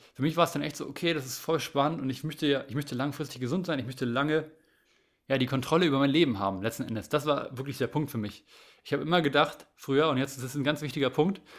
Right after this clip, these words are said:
ich hab f-, früher immer gedacht, meine beiden Großmütter sind, sind relativ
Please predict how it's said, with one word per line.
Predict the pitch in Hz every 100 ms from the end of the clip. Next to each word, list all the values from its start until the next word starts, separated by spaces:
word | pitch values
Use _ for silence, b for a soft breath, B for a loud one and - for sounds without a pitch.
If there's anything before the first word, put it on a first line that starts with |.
| B B B -
ich | -
hab | -
f-, | - - -
früher | - 147
immer | 147 160
gedacht, | 131 151 156 -
meine | 120 120 113
beiden | 120 131 120 - -
Großmütter | 131 139 139 123
sind, | 123 113
sind | 107 110
relativ | 120 151 147 139 -